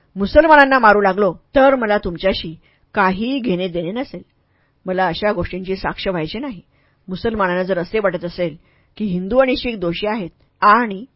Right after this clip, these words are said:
हिंदू आणि शिखांना वाटत असेल की मुसलमानांचा दोष आहे, तर या दोघांचाही दोष आहे.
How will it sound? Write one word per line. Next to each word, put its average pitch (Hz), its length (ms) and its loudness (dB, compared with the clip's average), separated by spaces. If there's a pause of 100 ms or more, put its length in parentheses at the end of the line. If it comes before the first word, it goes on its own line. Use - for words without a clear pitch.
हिंदू 220 300 -2
आणि 277 160 2
शिखांना 214 340 -2
वाटत 185 260 0
असेल 196 320 -6 (440)
की 294 100 -2
मुसलमानांचा 233 600 0
दोष 190 340 -2
आहे, 240 240 -6 (720)
तर 269 160 6
या 233 180 6
दोघांचाही 190 520 0
दोष 175 280 -4
आहे. 262 160 -8